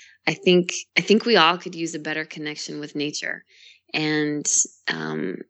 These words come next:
sometimes, you know, when life isn't going the way you need it to be, uh,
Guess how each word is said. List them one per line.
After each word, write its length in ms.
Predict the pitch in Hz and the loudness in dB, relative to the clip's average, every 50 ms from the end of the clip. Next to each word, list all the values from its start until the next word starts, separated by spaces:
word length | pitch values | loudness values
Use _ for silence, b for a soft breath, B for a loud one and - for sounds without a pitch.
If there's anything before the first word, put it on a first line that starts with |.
| _ _ - | _ _ 0
sometimes, 880 | - - - 170 180 175 180 185 175 170 165 170 170 180 - - - B B B B B B B B B _ _ | 4 6 8 8 8 6 6 4 4 4 4 2 0 -2 -4 -8 -10 B B B B B B B B B _ _
you 140 | - 165 156 | -4 -2 -2
know, 120 | 156 156 165 | -2 0 0
when 440 | 170 160 156 151 156 156 170 185 - - | 0 0 0 0 -2 -4 -6 -10 -8 -4
life 300 | 156 160 160 165 165 - | 0 2 2 2 2 0
isn't 200 | 170 165 160 156 | 0 0 0 0
going 260 | 151 160 160 160 160 | 2 2 2 4 4
the 60 | 160 156 | 4 4
way 140 | 156 156 156 | 2 2 2
you 80 | 156 | 2
need 160 | 151 151 156 | 2 2 2
it 140 | 160 170 165 | 0 0 0
to 100 | - 165 | 0 2
be, 600 | 156 151 151 156 165 165 175 202 202 - _ _ _ _ _ | 2 4 4 4 4 4 2 0 -2 -8 _ _ _ _ _
uh, 540 | - - - - 90 - 71 - - - - | 0 0 0 0 0 0 -2 -2 -4 -6 -10